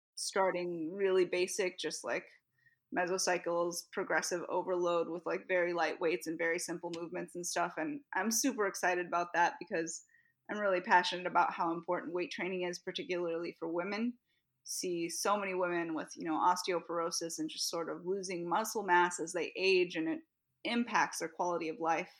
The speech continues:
and what they're capable of doing so much. And, um, so just for health and longevity purposes, I think it's so critical, especially for women, to, to do some weight training. So I'm excited to have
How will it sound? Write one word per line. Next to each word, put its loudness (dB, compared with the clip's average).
and -2
what -4
they're -4
capable -6
of -10
doing -2
so -2
much. -4
And, 2
um, -2
so -2
just 2
for -2
health 6
and -2
longevity 0
purposes, -4
I -4
think -8
it's -2
so 4
critical, -4
especially -4
for -8
women, -2
to, -6
to -10
do -4
some 2
weight -4
training. -2
So -8
I'm -6
excited -6
to -6
have -2